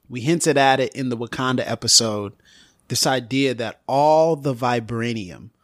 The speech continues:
all the technology, it didn't even look, I saw some, some, some assistants and people in the lab with her. It didn't look like they were doing anything of consequence. Aaron, when you think about the fact that she's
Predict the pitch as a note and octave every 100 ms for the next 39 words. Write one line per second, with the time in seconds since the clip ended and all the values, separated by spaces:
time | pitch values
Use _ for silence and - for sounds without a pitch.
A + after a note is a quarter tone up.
0 | _ _ _ - C3 D#3 D#3 - D#3 D3
1 | C3 B2 B2 - F3 D#3+ A#3 A#3+ A#3 F#3+
2 | D3+ D#3+ E3+ - - _ _ _ F3+ F#3
3 | - G3 G#3+ - F#3+ D#3+ - F3+ D3+ C#3
4 | B2+ - D#3 B2+ - - - E3+ - -
5 | C#3 C3+ - D3+ D3+ D3 C3+ C#3 C#3 C3
6 | C3+ C3 B2+ C3 D#3 D#3 - _ _ _
7 | _ _ - - D4+ A#3+ G3 G3+ G3+ F#3
8 | D#3+ F3 F3 E3+ D3+ D3 C#3+ - G3 A#3
9 | D#3 B2 - G2+ G2 - - - - -
10 | _ _ _ _ - - F#3+ G3 F#3+ G3
11 | D#4 - A3 A#3+ E3 C#3 C3 B2+ C#3+ B2+
12 | - A2+ - F3 D#3+ C3+ -